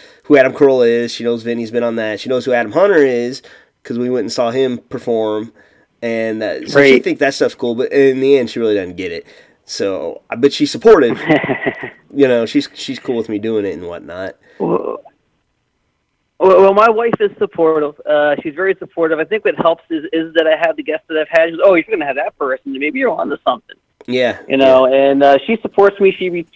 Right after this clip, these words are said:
Speaker 2: she, like, reshares my post about my podcast on Facebook,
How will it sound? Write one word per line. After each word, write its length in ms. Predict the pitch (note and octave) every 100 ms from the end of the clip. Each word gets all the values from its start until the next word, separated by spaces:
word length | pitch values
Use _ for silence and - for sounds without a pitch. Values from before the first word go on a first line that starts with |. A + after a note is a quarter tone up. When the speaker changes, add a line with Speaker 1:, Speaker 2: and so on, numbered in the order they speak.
| -
Speaker 2:
she, 160 | F3+ F#3
like, 120 | E3
reshares 800 | D#3 D#3+ E3 - D#3+ D#3 D3+ D3+
my 260 | D3 C#3 C3
post 320 | - C3 C3 C3+
about 300 | C3+ B2+ G#2+
my 120 | B2
podcast 480 | C3+ C3 - C3 C3+
on 120 | C#3
Facebook, 520 | C3 C3 - - B2+